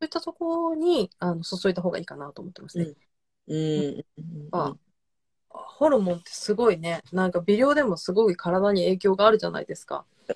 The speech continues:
Speaker 1: なんか、外側から補給するっていうのは、何か自分の状態が、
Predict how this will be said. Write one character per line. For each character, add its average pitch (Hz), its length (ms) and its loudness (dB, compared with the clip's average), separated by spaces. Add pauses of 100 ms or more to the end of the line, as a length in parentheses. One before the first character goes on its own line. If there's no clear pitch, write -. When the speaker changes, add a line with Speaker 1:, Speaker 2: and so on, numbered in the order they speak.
(120)
Speaker 1:
な 214 100 2
ん - 20 -16
か、 - 60 -18 (220)
外 277 120 2
側 320 140 8
か 311 100 4
ら 294 60 4
補 277 120 -6
給 302 180 -6
す 302 140 -8
る 330 80 -2
っ 311 40 -4
て - 140 0
い 185 40 4
う - 20 2
の 165 140 -2
は、 165 240 4
何 190 220 -2
か 180 80 2
自 175 180 -2
分 226 460 0
の 233 140 0
状 226 180 0
態 226 220 -2
が、 220 340 4